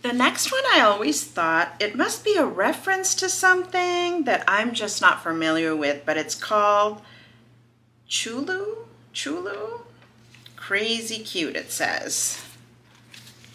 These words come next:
If anybody knows where this is supposed to be from, please let me know.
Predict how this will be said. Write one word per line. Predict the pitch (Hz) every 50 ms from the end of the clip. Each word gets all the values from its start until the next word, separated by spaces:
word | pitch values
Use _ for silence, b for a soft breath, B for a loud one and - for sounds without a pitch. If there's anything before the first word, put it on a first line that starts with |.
| - - - - - _ _ _ _ _ _ _ _ _ _ _ _ _ _ _ _ _ _ _ _ _ _ _ -
If | - 190 - - -
anybody | 208 220 247 269 285 262 294 285 302 294
knows | 277 262 233 196 190 185 185 185 180 170 175
where | 170 175 170 165 170 165
this | 160 175 180 180 -
is | 196 190 -
supposed | - 175 - 175 170 170 - -
to | 185
be | 180 175 170 170
from, | 175 - - 240 247 277 277 285 302
please | - - 190 185 190 190 190
let | 196 190 -
me | 180 170 170
know. | 165 160 165 190 240 320 466 -